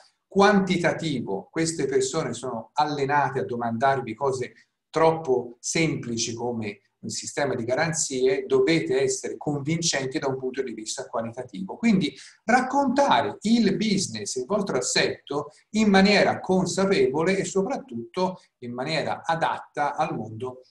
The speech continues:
che stiamo vivendo, d'accordo? Continuiamo il nostro viaggio perché una de-, un altro degli elementi che possono essere favorevoli, eh, a ridurre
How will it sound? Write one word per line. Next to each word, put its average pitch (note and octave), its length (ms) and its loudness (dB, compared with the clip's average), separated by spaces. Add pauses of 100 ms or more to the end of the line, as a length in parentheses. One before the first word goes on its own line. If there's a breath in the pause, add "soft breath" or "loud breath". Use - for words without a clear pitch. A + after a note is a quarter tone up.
che D3+ 140 -4
stiamo G2 560 -4 (180)
vivendo, - 640 -12
d'accordo? B2+ 640 -2 (1300 loud breath)
Continuiamo B3+ 520 4
il F#3+ 60 6
nostro E3 280 2
viaggio C#3+ 640 0
perché F#3+ 680 0
una A3+ 260 2
de-, C3+ 240 -2
un C#3 100 -2
altro G3 300 0
degli C3 220 -4
elementi A#2+ 600 -8
che - 200 -10
possono D#3+ 420 -2
essere B2 480 -4
favorevoli, C#3 920 -2
eh, B2+ 160 -14
a C#3 460 2
ridurre C#3+ 800 -2